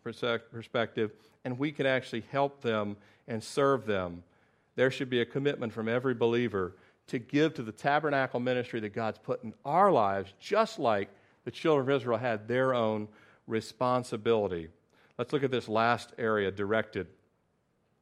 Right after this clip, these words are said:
Clearly, God wants to own our calendar. God wants to own our wallet. Hey, by the way, you can trust him with your wallet, too.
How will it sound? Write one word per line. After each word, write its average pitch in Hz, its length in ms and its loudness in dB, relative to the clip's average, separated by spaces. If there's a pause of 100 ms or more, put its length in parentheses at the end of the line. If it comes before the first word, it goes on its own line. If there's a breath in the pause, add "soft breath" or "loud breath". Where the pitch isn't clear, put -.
(680)
Clearly, 160 340 8
God 120 380 2
wants 107 500 -2 (380)
to - 160 -6
own 135 220 2
our 113 140 4
calendar. 90 500 -2 (1300)
God 170 280 10
wants 156 240 4
to 160 80 4
own 139 180 6
our 131 140 8
wallet. 113 480 2 (1160)
Hey, 220 140 8
by 214 160 12
the 240 80 10
way, 214 140 10
you 202 140 2
can 220 120 0
trust 208 320 6
him 165 80 4
with 120 140 2
your 120 80 2
wallet, 107 340 6
too. 104 240 2